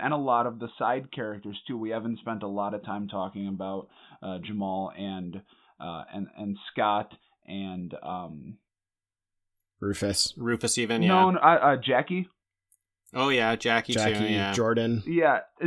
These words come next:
Speaker 1: Jordan. So we have, we haven't talked about a lot of the ancillary characters, and that's just because we're doing one episode on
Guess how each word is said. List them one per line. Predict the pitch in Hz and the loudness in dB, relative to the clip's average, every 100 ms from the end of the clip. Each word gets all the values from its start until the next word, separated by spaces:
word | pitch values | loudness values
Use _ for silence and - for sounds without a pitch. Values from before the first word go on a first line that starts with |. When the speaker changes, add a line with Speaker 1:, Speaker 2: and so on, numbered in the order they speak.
| 135 | 0
Speaker 1:
Jordan. | 165 180 175 180 165 | 2 2 2 0 0
So | 190 | 0
we | 190 | 2
have, | 202 | 2
we | 202 226 | 2 0
haven't | 277 | 0
talked | 214 185 185 | 0 0 0
about | 165 156 | 2 4
a | 147 | 4
lot | 135 135 | 2 2
of | |
the | 123 | -2
ancillary | 127 143 143 135 143 | -2 -2 -4 -2 -2
characters, | 143 135 135 131 | -2 -4 -4 -4
and | 135 | -2
that's | 123 120 | -2 -4
just | 113 123 | -6 -8
because | 110 107 101 95 | -6 -6 -6 -10
we're | 104 117 98 95 110 | -6 -4 -4 -6 -4
doing | 104 101 95 | -2 -2 -2
one | 92 90 95 90 | -2 -4 -4 -6
episode | 95 98 104 101 92 | -10 -8 -6 -6 -6
on | 87 | -8